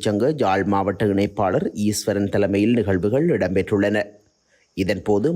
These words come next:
மாவீரர்களுக்கு அஞ்சலி செலுத்தும் முகமாக ஈகை சுடரேற்றப்பட்டு மாவீரர்களின் திருவுருவ படங்களுக்கு மலர் மாலை அணிவிக்கப்பட்டு மலரஞ்சலியும் செலுத்தப்பட்டது. மேலும் மாவீரர்களின் பெற்றோர்கள் கௌரவிக்கப்பட்டதோடு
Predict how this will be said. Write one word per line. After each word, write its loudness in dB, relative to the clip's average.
மாவீரர்களுக்கு 0
அஞ்சலி 0
செலுத்தும் -2
முகமாக 0
ஈகை 2
சுடரேற்றப்பட்டு 0
மாவீரர்களின் 0
திருவுருவ 2
படங்களுக்கு 0
மலர் 0
மாலை 2
அணிவிக்கப்பட்டு -2
மலரஞ்சலியும் 0
செலுத்தப்பட்டது. -2
மேலும் 2
மாவீரர்களின் 0
பெற்றோர்கள் 0
கௌரவிக்கப்பட்டதோடு 0